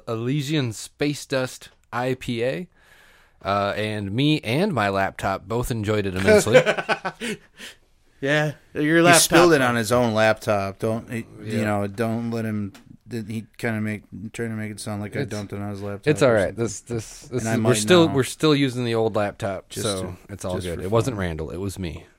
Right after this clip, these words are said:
Speaker 1: my klutzy ass.
Speaker 3: There we go.
Speaker 1: <laughs>
Speaker 3: So this Elysian stuff is brewed in Seattle, Washington. It's pretty good. Really hoppy, kind of a sweet taste to it as well. It's, uh,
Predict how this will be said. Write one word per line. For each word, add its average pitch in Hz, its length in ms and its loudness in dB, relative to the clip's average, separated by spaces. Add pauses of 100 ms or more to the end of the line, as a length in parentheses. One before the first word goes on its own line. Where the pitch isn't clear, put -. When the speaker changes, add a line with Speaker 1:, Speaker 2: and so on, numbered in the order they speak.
(100)
Speaker 1:
my 80 160 -10
klutzy 90 500 -6
ass. - 300 -14
Speaker 3:
There 135 300 2
we 127 120 2
go. 113 300 2 (840)
Speaker 1:
<laughs> 160 60 -2
Speaker 3:
So 120 500 4
this 120 280 -2
Elysian 120 500 -2
stuff 117 440 -4
is 107 100 -8
brewed 113 320 -2
in 104 120 -4
Seattle, 104 380 -2
Washington. 104 680 -6
It's 107 140 -12
pretty 104 240 -6
good. 104 560 -4 (100)
Really 113 200 -6
hoppy, 110 520 -6
kind 110 240 -8
of 101 100 -8
a 101 340 -8 (520)
sweet - 680 -10
taste - 600 -10
to 107 180 -8
it 104 80 -6
as 107 160 -10
well. 110 500 -4 (220)
It's, - 240 -18
uh, 101 400 -8